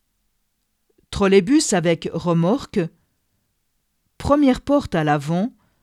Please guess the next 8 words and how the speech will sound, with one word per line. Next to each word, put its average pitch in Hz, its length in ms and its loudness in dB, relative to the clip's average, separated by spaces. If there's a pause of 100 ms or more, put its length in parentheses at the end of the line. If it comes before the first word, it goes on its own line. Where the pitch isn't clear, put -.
(440)
personnes 269 460 0
malvoyantes. 170 800 0 (1500)
Les 180 180 0
deux 277 200 0
portes 226 360 0
de 160 100 -2
la 151 160 0
remorque 180 600 0